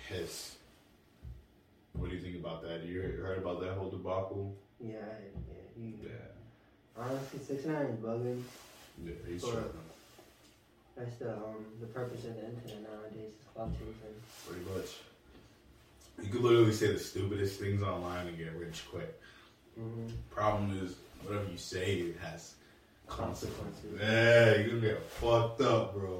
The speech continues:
Speaker 1: Like thugs. So, you know, if he's still alive by next year. <laughs>
Speaker 2: You heard about him and, um, Lil Nas X?
Speaker 1: Nah, I haven't. What happened?
Speaker 2: <laughs> All right, so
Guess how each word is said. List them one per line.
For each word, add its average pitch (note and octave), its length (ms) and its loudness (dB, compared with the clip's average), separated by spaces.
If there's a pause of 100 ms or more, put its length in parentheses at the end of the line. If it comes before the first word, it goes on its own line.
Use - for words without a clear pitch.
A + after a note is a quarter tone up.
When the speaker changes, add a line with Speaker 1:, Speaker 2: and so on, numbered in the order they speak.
(120)
Speaker 1:
Like E2+ 220 -8
thugs. A2 680 2 (1040)
So, E2+ 480 -4 (1120)
you G2 80 -8
know, G2+ 240 -2
if - 240 -8 (920)
he's A2+ 180 4
still C3+ 200 4
alive C3+ 460 12
by B2 220 4
next B2 300 0
year. B2 400 4 (360)
<laughs> A#2 40 -10 (180)
Speaker 2:
You D3 500 -2
heard D#3 220 4
about C#3+ 300 2
him C#3+ 240 0
and, C#3 120 0
um, B2 460 -4 (180)
Lil C3 200 2
Nas C3 340 -2
X? C3+ 140 -2 (320)
Speaker 1:
Nah, - 140 -6
I - 320 -8
haven't. - 520 4
What G#4 140 10
happened? G#4+ 360 6 (640)
Speaker 2:
<laughs> - 520 -8
All C3+ 240 2
right, - 180 -4
so B2+ 440 2